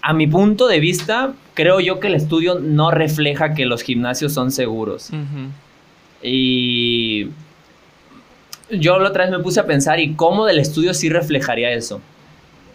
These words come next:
Speaker 1: Em, tuve la, la, la, eh, imaginé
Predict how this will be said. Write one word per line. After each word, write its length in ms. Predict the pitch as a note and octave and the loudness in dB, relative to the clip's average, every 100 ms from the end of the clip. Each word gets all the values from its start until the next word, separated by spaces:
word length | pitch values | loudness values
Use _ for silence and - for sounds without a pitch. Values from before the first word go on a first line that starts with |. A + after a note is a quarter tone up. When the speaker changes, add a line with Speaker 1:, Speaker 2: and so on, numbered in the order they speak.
| - | -6
Speaker 1:
Em, 560 | C#3 C3 C3 C3+ C#3 C3+ - - - _ _ | -2 -2 0 2 0 -2 -16 -20 -20 _ _
tuve 220 | E3 G3 | 0 2
la, 640 | G#3+ E3+ D3 C3+ B2+ A#2+ B2 | 2 2 2 0 0 -2 -2
la, 920 | B2+ B2 A#2+ A#2 A#2 A#2 G#2+ G#2+ G2+ - | -2 0 0 0 -2 -4 -6 -8 -10 -8
la, 460 | C3 B2+ B2+ C3+ | -6 -4 -4 -6
eh, 100 | A#2+ A2+ - C3 | -8 -10 -10 -8
imaginé 720 | D3 C#3+ B2+ - C#3+ C3+ F#3 | -2 -2 -2 -2 0 0 0